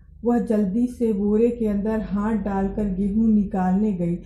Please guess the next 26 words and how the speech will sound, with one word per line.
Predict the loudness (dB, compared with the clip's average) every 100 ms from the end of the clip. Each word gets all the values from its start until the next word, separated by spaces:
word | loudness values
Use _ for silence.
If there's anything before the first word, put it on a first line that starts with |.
| -16 -18 -6
ताकि | -4 -2 0 2
वह | 2
जल्दी-जल्दी | 2 0 2 0 0 0 0 -2 -4
पीस | -2 -2 -2 -2
ले। | 0 0 -2 -8 _ -18 -4
"ये | -4 -4 -4
क्या, | -2 -2
पूरे | -4 -6 -2 0 0 -4
बोरे | -2 0 0 -2 -6 -14 _ -2
में | 2 2 2
गेहूं | 2 2 2 -2
की | -4 -2
जगह | -2 0 -2
आटा | -2 -2 -2 -2 -2
है?" | -2 -2 -4 -10 _ _ 0
वह | 2
हैरान | 2 2 0 -2 -2 0 2
रह | 2 0
गई, | 0 -2 -4 -12 _ -8
"ये | -8 -4
कैसे | -4 -4 -2 0 2
हुआ? | 0 -2 -2
मैंने | -2 0 2 0 -2 -4
तो | 0
नहीं | 0 0 -2 -2
पीसा, | -4 -4 -4 -8